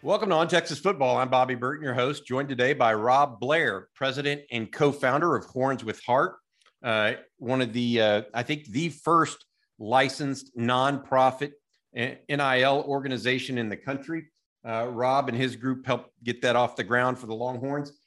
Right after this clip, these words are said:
uh, created the Pancake Factory. Many of you people know that, uh, by that name, but it's called Horns with Heart as the overarching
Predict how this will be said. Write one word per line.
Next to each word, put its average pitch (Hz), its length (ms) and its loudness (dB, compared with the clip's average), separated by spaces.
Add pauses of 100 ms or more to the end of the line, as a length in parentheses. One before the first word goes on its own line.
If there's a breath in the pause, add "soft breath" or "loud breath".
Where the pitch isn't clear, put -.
(240 soft breath)
uh, 110 280 -2 (200)
created 143 480 2
the 117 100 2
Pancake 160 680 0
Factory. 135 580 -2
Many 123 220 -4
of 117 80 -8
you 120 100 -4
people 127 320 -6
know 120 240 2
that, 120 340 2 (460)
uh, 110 400 -4
by 120 360 -2 (120)
that 131 200 0
name, 123 220 -2
but 120 80 -4
it's 120 140 -14
called 160 220 -4
Horns 147 260 -6
with 127 100 -8
Heart 139 240 2
as 120 80 -4
the 120 100 -2
overarching 127 920 -4